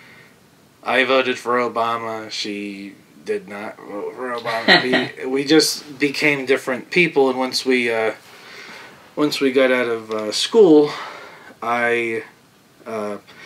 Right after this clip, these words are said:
Speaker 1: actually became an atheist after, like, six years of theology studies. Uh, it was the most important thing to me, a-, and, uh, I, I have a lot of friends that are still religious, but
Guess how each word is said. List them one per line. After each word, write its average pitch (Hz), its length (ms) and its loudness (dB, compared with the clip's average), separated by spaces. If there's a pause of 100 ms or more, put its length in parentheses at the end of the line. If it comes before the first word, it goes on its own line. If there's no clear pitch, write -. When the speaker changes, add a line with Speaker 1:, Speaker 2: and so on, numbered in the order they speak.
(240)
Speaker 1:
actually 127 340 0
became 113 380 -4
an 104 100 -8
atheist 101 560 -8
after, 101 280 -10
like, 95 160 -12
six - 440 -6
years 107 340 -4
of 98 180 -8
theology 104 1080 -8
studies. 95 600 -8
Uh, 110 160 -6
it 104 160 -4
was 104 160 -6
the 113 100 -8
most 110 320 -6
important 113 480 -8
thing 113 200 -8
to 113 80 -12
me, 110 200 -10 (800)
a-, - 20 -10
and, 107 580 -10
uh, 104 200 -14 (920)
I, 113 220 -8 (220)
I 113 60 -6
have 123 180 -2
a 131 40 4
lot 131 200 2
of 120 100 -4
friends 117 280 -4
that 110 100 -4
are 107 80 0
still 113 260 -6
religious, 107 540 -8
but 104 260 -8